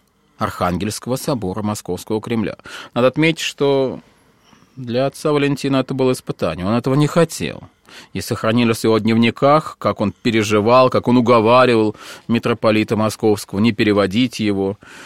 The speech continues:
м, оставить его в его любимом храме. Ну, на что он пишет в дневниках, что получил довольно резкий ответ, что нет.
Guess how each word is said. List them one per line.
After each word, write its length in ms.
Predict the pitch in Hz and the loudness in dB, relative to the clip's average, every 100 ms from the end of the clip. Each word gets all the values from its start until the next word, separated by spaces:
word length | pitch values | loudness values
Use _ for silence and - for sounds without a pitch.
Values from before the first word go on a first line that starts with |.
| - - _ - | -20 -20 _ -12
м, 680 | 95 98 98 95 92 90 104 | -8 -4 -4 -4 -6 -6 -6
оставить 520 | 104 - 117 123 117 113 | -6 0 2 2 2 2
его 100 | 107 | 2
в 40 | |
его 200 | 113 110 | 4 2
любимом 380 | 107 107 104 107 | 2 0 0 0
храме. 600 | - 104 98 98 95 98 - _ _ - _ _ _ _ _ _ _ _ - | 0 0 0 0 -4 -8 -14 _ _ -20 _ _ _ _ _ _ _ _ -16
Ну, 140 | 117 | -12
на 160 | 127 104 | -8 -8
что 240 | - 110 | -4 -2
он 180 | 110 98 | 0 -2
пишет 260 | 98 101 - | -4 -6 -8
в 80 | 85 | -8
дневниках, 420 | 92 92 107 110 | -6 -4 -4 -8
что 120 | - | -10
получил 360 | - 90 - 92 | -10 -8 -6 -4
довольно 380 | 98 95 92 92 | -2 -2 -2 -2
резкий 360 | 107 98 - 90 | 0 -2 -4 -6
ответ, 360 | 87 92 135 | -6 -4 -6
что 220 | - - - | -8 -16 -14
нет. 260 | 90 110 | -12 -12